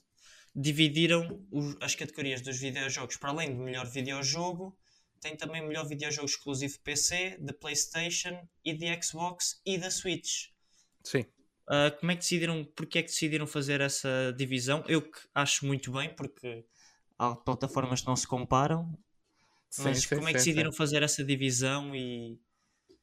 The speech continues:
Speaker 1: e porquê?
Speaker 2: Pá, nós, nós no início, eh, nós tínhamos melhor videojogo, tínhamos PlayStation, Xbox e Nintendo. Aliás, na altura ainda tínhamos, eh, PlayStation quatro, Xbox One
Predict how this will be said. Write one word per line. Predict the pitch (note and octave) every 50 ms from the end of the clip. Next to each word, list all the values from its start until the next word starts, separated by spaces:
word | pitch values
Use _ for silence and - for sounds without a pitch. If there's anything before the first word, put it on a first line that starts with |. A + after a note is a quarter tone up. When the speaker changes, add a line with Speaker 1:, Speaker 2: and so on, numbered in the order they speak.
| _ - - -
Speaker 1:
e | - C#3
porquê? | - C3+ B2+ -
Speaker 2:
Pá, | - D#3+
nós, | C#3+ D#3 E3+ F#3 E3+ - - - - - _ _
nós | - D#3 D#3+ F3+ D#3+
no | F#3 G3
início, | G3 F3 F3 F#3+ G#3 F#3 - - - F#3 F#3+ F#3+ F#3+ F#3 - -
eh, | D3 C#3 C3+ C#3 C#3 C3+ C3+
nós | C#3 D3 D#3 -
tínhamos | - D3 C#3+ C3 B2 -
melhor | D3 D3 D3+ D3
videojogo, | C#3 D3 D3+ C#3+ C#3+ C#3+ C3+ B2+ D#3 F3+ F#3 F#3 F3 - F#3 F#3 F#3 F3+ - - -
tínhamos | - C#3+ C3 B2 -
PlayStation, | - - D3 C#3 C3 - - D#3 E3 E3 - - E3 D#3 D#3+ D#3
Xbox | - - - D3+ C3 B2+ D3+ D3 D3+ D3+ - - - -
e | D#3 D3 D3 D3 D3 D3 C#3+ C#3+ - -
Nintendo. | D3+ D3 D3+ D3 C#3+ A#2+ A2+ C3
Aliás, | D#3+ D#3 D#3 C3+ A2+ G#2 - - - - - - - - - -
na | C3+ C#3+ D3+
altura | D#3+ D#3 D#3 - E3 F3 F#3
ainda | F3 E3 E3 D#3+
tínhamos, | E3 D#3+ D3 C#3+ D#3 D3 C#3 C#3 C3 - - - -
eh, | C3 C3 B2+ B2+ A#2+ -
PlayStation | - C#3 C3 - - D3 - - D3
quatro, | C#3 - D#3+ D#3 D#3+ E3+ E3+ - - E3+ E3+
Xbox | D#3+ - - C3 A#2 C#3 D3 C#3+ - - -
One | C#3 C#3 D3+ E3 F3 F3 F#3+ G3 G3